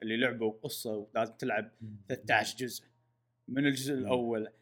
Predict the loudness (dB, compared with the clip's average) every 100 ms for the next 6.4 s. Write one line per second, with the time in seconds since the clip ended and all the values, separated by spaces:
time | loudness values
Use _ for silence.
0 | _ 2 8 12 12 12 12 12 6 2
1 | 4 4 4 0 0 0 2 4 6 4
2 | 4 -2 _ _ _ 6 8 6 4 -4
3 | -2 -2 10 10 12 4 8 6 6 8
4 | 12 12 12 12 8 2 2 4 6 8
5 | 8 8 8 8 8 6 4 4 4 0
6 | 4 4 4 0